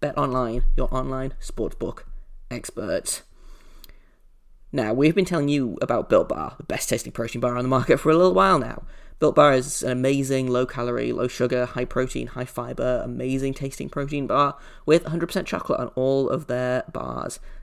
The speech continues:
Now it's time to find out which Built Bar is the best with Built Bar Madness.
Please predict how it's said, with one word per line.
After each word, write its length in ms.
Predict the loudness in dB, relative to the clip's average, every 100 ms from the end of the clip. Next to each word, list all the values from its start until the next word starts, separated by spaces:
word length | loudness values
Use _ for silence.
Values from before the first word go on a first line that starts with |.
| -6
Now 260 | -2 0 0
it's 160 | -4
time 180 | -6 -6
to 60 | -4
find 200 | -2 -2
out 80 | 0
which 200 | -4 -2
Built 200 | -2 2
Bar 180 | 0 0
is 140 | -4
the 60 | -4
best 540 | -8 -6 -6 -10 -6
with 180 | -4 -2
Built 200 | 0 2
Bar 160 | 2 0
Madness. 600 | -2 -4 -6 -8 -10